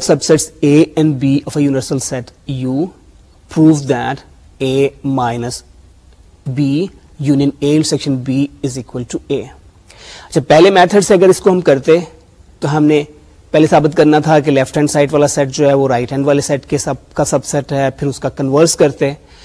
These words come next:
and it would have been a long process۔ لیکن اب ہمارے پاس جو آئیڈینٹیٹیز already موجود ہیں ان کی مدد سے ہم نے اس، اس ایکویشن کو پروو کرنا ہے۔ تو پہلے ہم لیفٹ ہینڈ سائڈ کو لے لیتے ہیں۔ Left hand side is A minus B union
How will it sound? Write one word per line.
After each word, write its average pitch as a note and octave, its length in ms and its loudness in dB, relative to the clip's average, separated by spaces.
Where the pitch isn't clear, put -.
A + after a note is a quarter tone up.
and D#3+ 100 2
it F3 100 4
would C#3+ 160 0
have B2 180 2
been B2 80 -2
a B2+ 40 -4
long C3+ 220 0
process۔ A#2+ 520 -6
لیکن D3+ 220 0
اب D#3 340 -2
ہمارے D#3 260 0
پاس D3+ 220 0
جو D3+ 140 -4
آئیڈینٹیٹیز D3 600 -2
already D3 540 2
موجود D3+ 500 4
ہیں B2 140 -2
ان A3 160 4
کی G3 120 0
مدد C3 300 -2
سے - 120 -8
ہم C3 120 -4
نے B2 200 -4
اس، B2 180 -8
اس D3+ 140 -2
ایکویشن C3+ 460 0
کو B2+ 300 -8
پروو C3+ 240 -2
کرنا A#2 240 -6
ہے۔ G#2+ 60 -10
تو C3+ 80 -6
پہلے D#3 180 4
ہم D#3 200 2
لیفٹ C#3 220 2
ہینڈ D#3+ 140 2
سائڈ E3+ 200 4
کو G#3 80 2
لے F3 120 6
لیتے F3 280 4
ہیں۔ G#3+ 80 2
Left E3 200 0
hand D#3+ 200 2
side D#3 340 0
is D3+ 40 2
A D3+ 200 4
minus D3+ 340 -2
B D#3 320 2
union C#3 180 2